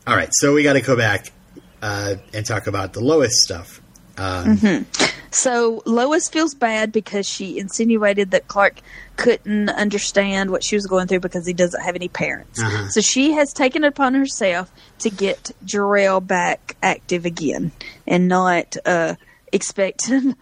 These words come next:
Speaker 2: <laughs> I mean, uh, expecting, uh, what's her face? Barbie girl, Barbie, super Barbie
Speaker 1: Kara?
Speaker 2: girl, Kara to take on Clark's role.
Speaker 1: Right.
Speaker 2: So she goes to the,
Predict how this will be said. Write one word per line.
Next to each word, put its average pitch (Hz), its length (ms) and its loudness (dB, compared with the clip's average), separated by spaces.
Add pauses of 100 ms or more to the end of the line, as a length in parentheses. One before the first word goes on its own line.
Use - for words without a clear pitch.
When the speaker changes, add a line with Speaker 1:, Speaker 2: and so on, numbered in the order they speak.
(140)
Speaker 2:
<laughs> - 220 -12
I 269 60 2
mean, 302 200 0 (160)
uh, - 100 -16 (400)
expecting, 233 840 0 (100)
uh, 202 300 0 (340)
what's - 200 -8
her 208 40 -2
face? 165 540 -2
Barbie 202 420 2
girl, 175 320 2
Barbie, 185 600 0
super 214 320 0
Barbie 180 320 0
Speaker 1:
Kara? - 80 -4
Speaker 2:
girl, 170 320 0 (300)
Kara 175 760 2
to 170 180 2
take 185 380 -2
on 175 340 0
Clark's - 760 -2 (320)
role. 135 300 2 (460)
Speaker 1:
Right. 85 280 -2 (280)
Speaker 2:
So 226 380 0
she 233 220 0
goes 233 520 0 (120)
to 208 380 2
the, 185 320 0